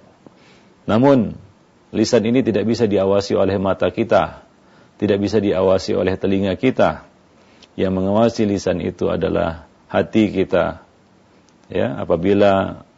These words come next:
hati tidak dapat mengendalikan lisan ini, maka lisan akan merusak, ya, seseorang, akan menghancurkan seseorang. Dalam sebuah kisah disebutkan bahwa suatu hari Al-Kisai, yaitu pakar,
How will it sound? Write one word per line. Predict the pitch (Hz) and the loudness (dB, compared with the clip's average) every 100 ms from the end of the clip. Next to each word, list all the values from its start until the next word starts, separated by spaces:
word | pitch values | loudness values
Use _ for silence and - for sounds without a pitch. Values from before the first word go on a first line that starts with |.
| _ | _
hati | 117 117 117 | -2 0 0
tidak | 98 92 92 | 0 0 0
dapat | 104 - 90 | 0 0 -4
mengendalikan | 92 90 85 87 82 87 | -4 -4 -2 -2 -4 -4
lisan | 87 85 90 92 | -4 -4 -4 -2
ini, | 101 98 92 95 _ _ - _ | -2 -2 -2 -8 _ _ -20 _
maka | 90 87 90 | -8 -4 0
lisan | 87 87 90 87 87 | 0 -2 -4 -4 -6
akan | 82 85 82 82 | -6 -6 -2 2
merusak, | 117 - 101 - - - _ _ | 2 4 2 0 -12 -20 _ _
ya, | - 85 | -4 -2
seseorang, | 82 78 76 95 95 85 80 76 - _ _ _ - | -2 -4 -2 0 0 0 -4 -10 -18 _ _ _ -8
akan | 92 98 95 82 | -4 -2 -2 -2
menghancurkan | 92 85 107 104 98 90 | -4 0 -2 0 -4 -4
seseorang. | 82 - 78 87 80 71 67 - _ _ _ _ _ _ _ _ _ _ - | -8 -4 0 2 0 -2 -6 -16 _ _ _ _ _ _ _ _ _ _ -6
Dalam | 104 113 123 | 2 4 4
sebuah | 123 117 110 | 4 2 4
kisah | 113 131 107 | 0 2 0
disebutkan | 101 104 107 - 90 95 110 - _ _ - - - _ | 0 2 0 0 -4 -2 -6 -10 _ _ -20 -20 -20 _
bahwa | 104 98 117 127 127 | 2 6 6 8 4
suatu | - 107 110 | 2 0 2
hari | 95 107 113 120 123 117 - _ _ _ _ - _ - | 4 4 6 4 4 -2 -14 _ _ _ _ -20 _ -4
Al-Kisai, | 95 95 101 - 113 107 113 117 107 | -2 0 -2 4 6 6 4 2 0
yaitu | 95 107 | 0 0
pakar, | 101 95 104 101 85 - | 2 2 4 4 2 -4